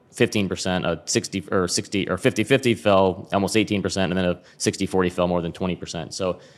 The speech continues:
you can see a little difference there. But I, I think, like, figuring out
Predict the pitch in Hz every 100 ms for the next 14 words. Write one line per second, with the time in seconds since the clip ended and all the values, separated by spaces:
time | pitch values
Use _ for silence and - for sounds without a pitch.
0 | - 117 120 123 104 110 107 92 87 85
1 | - - - _ - 110 - - - -
2 | _ _ _ _ _ _ _ - 165 175
3 | 175 185 196 - - - _ _ _ _
4 | _ - 113 110 - - _ - - 165
5 | 156 139 135 - -